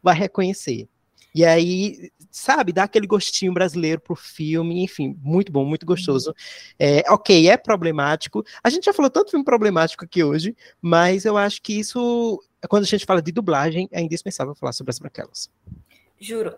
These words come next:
Speaker 2: essa frase do programa do Ratinho tá no meu top <laughs> dois frases favoritas de cinema. Ela só perde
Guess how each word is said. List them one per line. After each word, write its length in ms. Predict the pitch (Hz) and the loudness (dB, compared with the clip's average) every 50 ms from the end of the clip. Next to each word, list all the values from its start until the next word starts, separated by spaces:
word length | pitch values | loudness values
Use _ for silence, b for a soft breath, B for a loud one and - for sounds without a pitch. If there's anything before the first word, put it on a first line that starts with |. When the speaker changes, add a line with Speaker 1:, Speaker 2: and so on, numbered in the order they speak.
| _ | _
Speaker 2:
essa 300 | - 196 202 - - 330 | 0 0 0 0 -2 -4
frase 480 | 339 - - 233 208 196 202 202 196 190 | -4 -4 -4 -2 0 0 -2 -2 -6 -10
do 180 | 190 208 214 220 | -10 -8 -8 -6
programa 400 | - 220 208 202 214 214 233 226 | -4 -4 -4 -4 -4 -4 -2 -2
do 60 | 269 | -4
Ratinho 560 | 254 247 233 233 - - 208 202 190 175 - _ _ _ | -2 -4 -4 -4 -6 -14 -12 -12 -12 -12 -14 _ _ _
tá 340 | - 226 208 202 214 226 208 | 0 2 4 4 4 2 0
no 200 | 190 240 240 247 | -2 -4 -6 -6
meu 420 | 240 240 226 220 220 214 240 - b b b b b b b b b b b b b b b _ | -4 -4 -4 -2 -2 -2 -4 -6 b b b b b b b b b b b b b b b _
top 760 | - - 277 277 277 - - - - 339 302 - - - - - | 6 8 8 10 8 8 4 0 -4 -4 -4 -4 -6 -8 -12 -6
<laughs> 20 | |
dois 920 | 175 180 247 285 311 311 311 311 285 302 330 381 403 - - - - _ _ _ _ _ _ _ _ | 0 2 4 6 6 6 6 4 4 2 0 -2 -2 -4 -6 -14 -16 _ _ _ _ _ _ _ _
frases 520 | - - - 302 277 269 269 269 277 311 - | -16 -8 -2 0 2 4 4 2 0 -2 -6
favoritas 440 | - 277 277 285 262 262 262 269 254 | -6 -4 -4 -4 -6 -6 -8 -12 -14
de 40 | - | -14
cinema. 240 | 311 - 226 180 - | -12 -12 -12 -8 -4
Ela 160 | 202 233 - | 0 0 0
só 180 | - - 359 339 | 0 -2 -4 -4
perde 680 | - - 262 247 262 269 285 269 214 214 208 170 - | -2 2 4 4 4 4 2 -2 -8 -14 -14 -16 -16